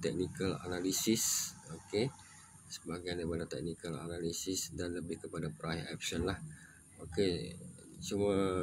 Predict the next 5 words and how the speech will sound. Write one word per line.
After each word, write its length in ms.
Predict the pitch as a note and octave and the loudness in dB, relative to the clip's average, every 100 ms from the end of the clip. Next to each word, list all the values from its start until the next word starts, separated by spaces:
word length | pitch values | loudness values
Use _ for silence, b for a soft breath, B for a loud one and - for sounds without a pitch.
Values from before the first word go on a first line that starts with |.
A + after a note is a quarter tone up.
| E2+ | 2
kelemahan 480 | D#2+ G2+ G2+ G2 F#2+ | 2 4 4 2 0
saya 400 | G#2+ G2+ - G#2 | 2 2 2 2
adalah 320 | E2+ E2+ G2 B B B B B B - | 0 0 -2 B B B B B B -6
mata 400 | D#2+ E2+ - F2+ | -2 -2 0 4
lah. 160 | F#2+ | 4